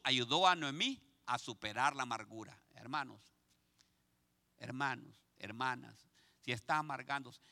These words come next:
"Pastor, yo estoy", a mí, a mí me han dicho, "Mire, pastor, yo estoy amargado porque este hombre que, que este bendito de Jehová, el Señor, me lo dio". No, hermano, no fue el Señor, no le eche la culpa al Señor, fue usted que lo escogió.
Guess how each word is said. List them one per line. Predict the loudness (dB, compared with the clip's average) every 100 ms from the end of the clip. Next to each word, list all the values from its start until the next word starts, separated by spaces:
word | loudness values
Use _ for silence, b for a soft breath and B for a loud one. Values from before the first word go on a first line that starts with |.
| b
"Pastor, | -6 -2 -2
yo | -2
estoy", | -6 -6
a | -6 -8
mí, | -4
a |
mí | -2
me | -2
han | -6
dicho, | -6 -10
"Mire, | -10 -8
pastor, | -8 -10 -8
yo |
estoy | -4
amargado | -2 -2 0 0 -2
porque | -8 -8
este | -6 -2 0
hombre | 0 0 -4 -4
que, | -2 -4 -6 B B B B
que | -6 0 2
este | 0 -6
bendito | -6 -4 0 0 0 -6
de | -8 -8
Jehová, | -8 -2 -2 -2
el | -6
Señor, | -10 -8 -4 0 0 -2 -4 -14 b b b b
me | 0 2
lo | 0 0
dio". | 2 2
No, | 0 0 0
hermano, | -2 -8 -8
no | -4 -4
fue | -2 -2
el | -2
Señor, | -4 0 2 2
no | 0
le | -4
eche | -4 -6
la |
culpa | -4 -6 -4
al | -6
Señor, | -6 -10 -6
fue | -6
usted | -6 -6 -6 -6
que | -8
lo |
escogió. | -10 -12 -14 -14